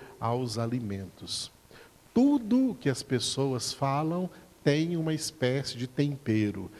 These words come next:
tem uma espécie de sabor, que a gente pode chamar tanto de sabor como de dissabor.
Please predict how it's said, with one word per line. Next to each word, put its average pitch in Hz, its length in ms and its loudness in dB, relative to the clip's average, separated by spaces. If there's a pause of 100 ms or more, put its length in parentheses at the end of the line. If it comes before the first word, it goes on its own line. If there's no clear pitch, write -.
(200)
tem 135 160 6
uma 165 200 0
espécie 120 800 -2
de 117 400 0 (220)
sabor, 104 760 -2 (640)
que - 80 0
a 120 40 4
gente 117 100 0
pode 113 240 -2
chamar 117 640 2
tanto 135 480 2 (280)
de 107 400 0
sabor 151 880 4
como 165 460 4 (100)
de 143 400 0 (480)
dissabor. 113 1000 4